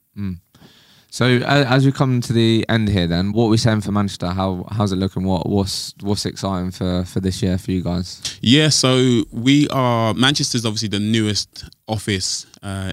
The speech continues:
Speaker 2: in Signify. So we've got London where we first started, then it was L A, which is where Ryan is now, Austin. Uh, so Manchester's the, the newest office in, um, in the Signify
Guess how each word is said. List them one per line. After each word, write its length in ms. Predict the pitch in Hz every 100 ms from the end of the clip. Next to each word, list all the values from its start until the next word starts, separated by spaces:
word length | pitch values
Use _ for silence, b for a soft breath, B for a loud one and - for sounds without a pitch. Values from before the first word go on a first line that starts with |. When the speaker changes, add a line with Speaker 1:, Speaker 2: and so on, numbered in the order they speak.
| -
Speaker 2:
in 140 | 101
Signify. 560 | - 101 92 101 95 95
So 160 | -
we've 80 | 98
got 160 | 98 104
London 400 | 110 107 101 101
where 100 | 95
we 80 |
first 280 | 98 101 98
started, 580 | - 101 90 98 95 101
then 120 | 98
it 60 | 92
was 160 | 95
L 160 | 101 101
A, 240 | 98 98
which 180 | 92 95
is 80 | 87
where 160 | 98 95
Ryan 360 | 101 98 98
is 100 | 95
now, 400 | 95 98 95 95 b b b b -
Austin. 680 | 107 101 - 107 107 104 98 - -
Uh, 300 | 95 95 92
so 120 | 98
Manchester's 580 | 107 107 107 - 98 98
the, 300 | 101 95 95 b b b
the 80 | -
newest 340 | 98 95 90 101
office 320 | 95 95 -
in, 200 | 95 92
um, 360 | 92 92 90 92 _ b b _
in 160 | 104 98
the 60 |
Signify 720 | 92 104 101 - 101 95 92